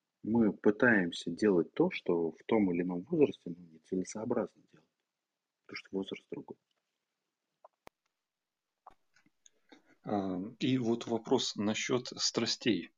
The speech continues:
Speaker 2: Есть ли какая-то вики по страстям? Вот, оч-, очень бы пригодилось со
Speaker 1: Слушай,
Speaker 2: списком.
Speaker 1: я в очередной раз,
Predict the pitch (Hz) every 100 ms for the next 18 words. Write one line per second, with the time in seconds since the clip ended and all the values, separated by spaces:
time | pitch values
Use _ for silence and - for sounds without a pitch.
0 | _ _ - 101 165 147 123 113 104 101
1 | - 92 92 95 113 123 113 92 - -
2 | - - - - 98 101 117 - _ _
3 | _ - - - - 95 - 113 107 98
4 | 92 - 90 92 92 110 127 - - _
5 | _ _ _ - - _ _ - 104 -
6 | 110 - - 107 104 _ _ 113 101 92
7 | 117 123 113 107 98 _ _ _ - 95
8 | 107 107 - 113 104 117 101 90 131 135